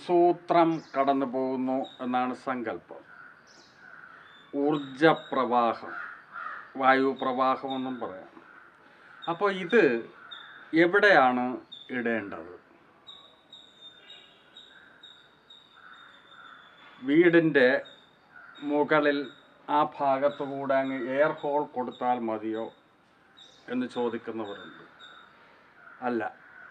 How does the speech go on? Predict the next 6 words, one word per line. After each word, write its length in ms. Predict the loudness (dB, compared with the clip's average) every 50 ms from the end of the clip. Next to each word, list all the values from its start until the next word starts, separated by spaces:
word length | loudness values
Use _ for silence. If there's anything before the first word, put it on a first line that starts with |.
| -20 -20 -20 _ _ _ _ _ _ _ _ _ _ _ -4 2
വീടിൻ്റെ 440 | 4 6 6 6 6 6 6 6 4 4 4 0
മധ്യഭാഗത്തു 960 | 0 -2 -4 -8 -8 -2 -2 -2 2 2 4 4 4 2 0 -4 -6 -6 -10 -8
കൂടെയാണ് 600 | -6 -6 -4 -2 -2 -2 -2 -4 -6 -8 -10 -10 -10 -12 -12 -16 -20 -20 -20 -20 -20 -20 -20 -20 -20 -20 -20 -20 -20 _ _ _ _ _ _ -20 -20 -20 -20 -20 _ -20 -20 -20 _ _ _ _ -20 -20 -20 -18 -18 -20 -20 -20 -20 -20 -20 -20 -18 -8 -4 -2
ഈ 40 | -2 -2 -2 -2
സംഗതി 420 | -4 -2 -2 -2 -4 -4 -4 -8 -8 -10 -10 -8
ഇടേണ്ടത്. 460 | -6 -4 -4 -6 -8 -10 -12 -14 -16